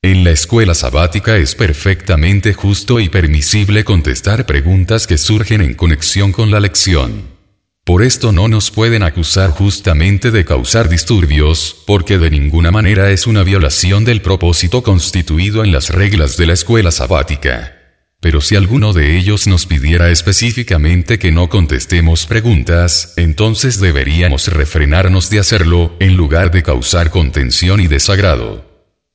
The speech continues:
Es malo crear controversia o disputa sobre cualquier punto que pueda surgir. Nada sino solo daño a la causa de la verdad presente puede resultar de tal proceder. Que su comportamiento gane la confianza de la gente.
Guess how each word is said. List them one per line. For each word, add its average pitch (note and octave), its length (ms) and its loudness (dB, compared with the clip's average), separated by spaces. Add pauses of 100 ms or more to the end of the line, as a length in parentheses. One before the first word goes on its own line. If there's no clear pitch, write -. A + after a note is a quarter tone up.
(300)
Es E2+ 220 0
malo F#2+ 300 2
crear E2 380 -2
controversia F2 800 0
o F2+ 80 2
disputa F#2+ 540 -2
sobre E2 340 0
cualquier D#2+ 460 -2
punto G2 380 0
que G#2+ 120 0
pueda G#2 320 0
surgir. - 1080 -4 (120)
Nada G2+ 360 2
sino A2 320 0
solo F#2+ 340 2
daño A2 320 2
a E2 40 2
la C#2 180 0
causa F2+ 400 0
de G2 80 0
la E2+ 100 2
verdad F#2 440 0
presente G#2 500 0
puede G2 320 0
resultar F2 600 -2
de D2+ 120 0
tal F#2+ 240 2
proceder. B1+ 1120 -4 (100)
Que B2+ 180 0
su G2 200 -2
comportamiento F#2+ 800 0
gane F#2+ 260 2
la F#2+ 120 0
confianza F2 640 0
de F#2 120 2
la F2+ 100 2
gente. A#1+ 560 -2